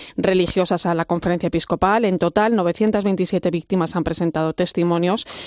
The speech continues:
sobre setecientas, eh, setecientos veintiocho victimarios que cometieron abusos sexuales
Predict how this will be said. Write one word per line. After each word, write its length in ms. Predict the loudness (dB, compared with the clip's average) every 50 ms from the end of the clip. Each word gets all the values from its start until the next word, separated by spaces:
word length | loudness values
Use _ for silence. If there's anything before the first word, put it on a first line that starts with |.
| -14 -6
sobre 400 | -2 2 2 4 4 4 2 2
setecientas, 1000 | 0 2 0 0 2 2 0 0 2 2 2 2 2 2 2 0 0 0 -2 -2 0
eh, 320 | 2 2 2 2 2 2
setecientos 440 | 0 0 0 2 2 2 2 4 2
veintiocho 380 | 2 2 2 0 0 0 0 0
victimarios 560 | -2 -2 -2 0 0 2 2 2 0 0 0
que 120 | -4 -4
cometieron 460 | -2 0 0 0 0 0 0 0 0
abusos 320 | 0 0 0 -2 -2 -2 -2
sexuales 560 | -2 -4 -2 -2 -2 0 2 2 0 0 -2